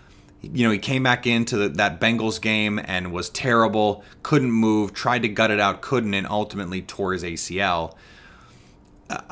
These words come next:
I know that there are questions about whether or not he can be a long-term answer. He is going to open the season, assuming he's healthy,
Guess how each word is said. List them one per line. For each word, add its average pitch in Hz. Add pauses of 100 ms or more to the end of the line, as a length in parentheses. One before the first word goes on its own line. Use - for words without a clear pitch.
(340)
I 123
know 135
that 139
there 120
are 110
questions 117
about 98
whether 104
or 101
not 98
he 98
can 98
be 101
a 98
long-term 95
answer. 87 (680)
He 131
is 135
going 135
to - (100)
open 120
the 117
season, 92
assuming 107
he's 117
healthy, 90